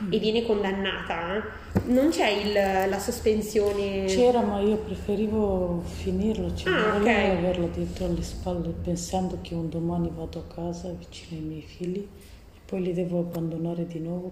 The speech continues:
Speaker 1: per andare a espiare la pena.
Speaker 2: Quindi hai preferito, diciamo, con
Speaker 1: Ho
Speaker 2: lei
Speaker 1: preferito,
Speaker 2: stare?
Speaker 1: mm, scontare, cioè,
Speaker 2: Ok.
Speaker 1: anche perché dopo che lei faceva un anno io ritornavo di nuovo dentro.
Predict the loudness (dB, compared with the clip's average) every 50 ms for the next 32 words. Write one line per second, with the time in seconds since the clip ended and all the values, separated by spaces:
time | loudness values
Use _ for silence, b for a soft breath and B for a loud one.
0 | -10 -10 -10 -8 -8 -6 -6 -6 -6 -8 -8 -8 -10 -10 -12 -14 -16 -18 -18 -14
1 | -12 -12 -12 -12 -12 -14 -14 -16 -16 -14 -14 -14 -12 -4 0 2 4 4 4 4
2 | 4 2 2 2 2 2 2 2 2 0 0 0 -2 -2 0 2 2 2 2 2
3 | 2 0 -2 -4 -10 -6 -2 2 4 6 6 6 6 4 4 4 4 2 0 0
4 | 0 2 2 4 2 2 0 -2 -2 -2 -2 -2 -2 -4 -4 -6 -6 -6 -6 -6
5 | -6 -6 -6 -6 -6 -6 -8 -10 -12 -14 -14 -10 -6 -4 -4 -4 -4 -6 -6 -6
6 | -4 -4 -4 -4 -6 -6 -8 -12 -14 -14 -12 -12 -12 -12 -12 -12 -10 -10 -10 -10
7 | -8 -6 -6 -6 -4 -6 -6 -6 -8 -8 -6 -6 -6 -4 -4 -4 -4 -4 -6 -4
8 | -2 0 0 2 0 0 -2 -4 -6 -4 -6 -4 -2 0 0 2 2 0 0 -2
9 | -2 -2 -2 -2 -2 -4 -8 -10 -10 -10 -8 -8 -8 -8 -8 -8 -8 -8 -8 -8
10 | -8 -8 -10 -10 -12 -10 -10 -10 -12 -12 -14 -16 -14